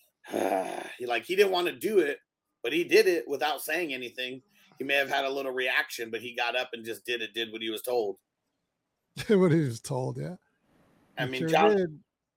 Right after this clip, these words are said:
Speaker 2: They knew each other
Speaker 1: Moxon
Speaker 2: from high school, didn't they?
Speaker 1: Yeah. Moxon, you could tell he's anti-authority. He's trying to be different than everyone else, even with him going out there and calling a different play, just like the oop-de-oop,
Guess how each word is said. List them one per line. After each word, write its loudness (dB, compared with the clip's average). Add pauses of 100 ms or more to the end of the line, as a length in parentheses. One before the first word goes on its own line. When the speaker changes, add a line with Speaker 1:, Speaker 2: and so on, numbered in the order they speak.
(160)
Speaker 2:
They 6
knew 6
each 4
other 8
Speaker 1:
Moxon 4
Speaker 2:
from 4
high 6
school, -2
didn't -4
they? -4 (480)
Speaker 1:
Yeah. 0 (1200)
Moxon, 4
you -8
could -8
tell 4
he's 2 (280)
anti-authority. 0
He's 4
trying 2
to -2
be -4
different 0
than -2
everyone 2
else, 0 (200)
even 0
with 0
him -2
going -2
out -6
there -4
and -12
calling -2 (580)
a -10
different 2
play, 0
just -2
like 2
the -4
oop-de-oop, -4